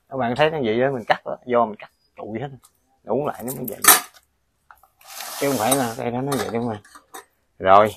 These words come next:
giờ để mình, à, vô dây đi. Thì, à, đầu tiên đó là mình, à, chia sẻ bạn hoài ha.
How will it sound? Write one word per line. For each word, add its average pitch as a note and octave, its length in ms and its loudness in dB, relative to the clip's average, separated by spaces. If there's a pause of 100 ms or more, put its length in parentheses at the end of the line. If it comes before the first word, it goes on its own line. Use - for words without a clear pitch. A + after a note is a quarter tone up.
(100)
giờ G#2 180 -2
để G#2+ 180 2
mình, G#2+ 260 0
à, F#2+ 160 -4 (920)
vô A2 160 6
dây A#2+ 160 12
đi. A2+ 140 10 (140)
Thì, G2+ 220 6
à, F#2+ 220 6 (1600)
đầu F#2 240 4
tiên A#2 200 10
đó B2 60 8
là A2 140 10
mình, G2 300 2
à, F#2+ 280 4
chia A2+ 180 0
sẻ G#2+ 220 4
bạn G#2+ 160 8
hoài G2 220 8
ha. A#2+ 120 -4